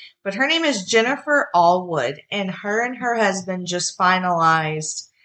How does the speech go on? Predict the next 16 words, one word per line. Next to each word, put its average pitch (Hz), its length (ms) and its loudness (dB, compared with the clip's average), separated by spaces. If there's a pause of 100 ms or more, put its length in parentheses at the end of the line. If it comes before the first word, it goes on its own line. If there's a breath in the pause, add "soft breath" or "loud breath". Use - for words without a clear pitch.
(320 soft breath)
um, 170 360 2
the 185 140 4
adoption 175 800 2
of 165 420 2
their 170 160 0
youngest 165 720 -6
daughter 151 680 -4 (560)
on 165 720 2 (300)
Thursday 202 680 0
or 185 160 2
Friday 170 840 2
of 160 260 -4
last 160 440 2
week. 165 500 -4
And 180 240 -2
then 165 560 -2